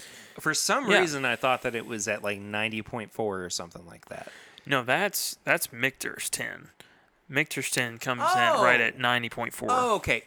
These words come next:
Speaker 1: For whatever reason, I always get those two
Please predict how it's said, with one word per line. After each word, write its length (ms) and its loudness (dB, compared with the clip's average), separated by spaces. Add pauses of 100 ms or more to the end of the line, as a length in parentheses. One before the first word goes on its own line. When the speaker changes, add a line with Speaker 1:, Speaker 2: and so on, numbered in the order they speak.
(220)
Speaker 1:
For 220 -2
whatever 440 4
reason, 300 4
I 140 4
always 380 2
get 240 2
those 260 2
two 600 0